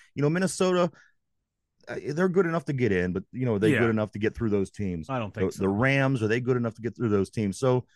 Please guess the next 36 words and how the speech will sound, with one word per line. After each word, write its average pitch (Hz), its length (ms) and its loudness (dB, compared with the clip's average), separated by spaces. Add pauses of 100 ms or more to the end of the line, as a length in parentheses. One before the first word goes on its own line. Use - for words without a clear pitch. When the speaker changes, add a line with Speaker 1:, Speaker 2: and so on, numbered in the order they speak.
(340)
Speaker 1:
uh, 117 220 0
a-, - 40 -6
as 214 400 2
impressed 220 500 0
as 175 100 -6
I 170 120 -2
was 151 320 -2
watching 120 480 -4
the 92 60 -4
Rams, 95 340 0
Aaron 147 280 0
Donald 135 340 0
looked 127 160 -6
like 127 120 -4
the, 113 120 -6
you 143 140 -4
know, 101 120 0
the 90 160 0
Aaron 117 220 0
Donald 117 240 2
of 85 100 -4
old. 110 220 0
He 95 60 0
was 80 100 -4
getting 104 240 -2
back 98 260 0
there. 113 140 -4
He, 95 80 -2
I 85 100 -4
think 107 180 -12
he 98 60 -6
had 85 80 -2
a 78 80 -6
sack 113 380 0
or 117 80 -2
two. 110 360 0